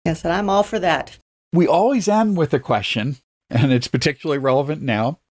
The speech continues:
Speaker 2: What's next?
Speaker 1: As you mentioned at the top of our interview together,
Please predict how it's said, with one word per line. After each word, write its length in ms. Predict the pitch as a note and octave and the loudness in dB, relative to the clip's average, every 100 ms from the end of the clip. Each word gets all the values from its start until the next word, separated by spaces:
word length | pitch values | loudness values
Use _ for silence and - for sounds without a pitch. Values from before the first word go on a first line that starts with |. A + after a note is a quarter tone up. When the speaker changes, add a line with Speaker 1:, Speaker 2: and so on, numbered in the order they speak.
| - | -8
Speaker 2:
What's 420 | B2+ A#2+ D3+ - | -2 0 -2 -4
next? 480 | C#3+ D#3 - - - _ _ _ _ - | -4 -2 -4 -8 -18 _ _ _ _ -2
Speaker 1:
As 180 | F#3+ F3+ | -2 0
you 60 | |
mentioned 380 | F#3+ C4 C#4 B3 | 0 0 0 -2
at 100 | A#3 | 2
the 160 | G3+ F#3+ | 2 2
top 420 | - - G#3+ B3 | -2 -6 -2 0
of 160 | B3+ | 0
our 380 | G#3 G3 F#3 F3+ | 0 2 2 0
interview 340 | - G3+ G#3 G#3+ | 0 0 0 0
together, 440 | A3 G#3 G3 F#3+ | 0 2 2 0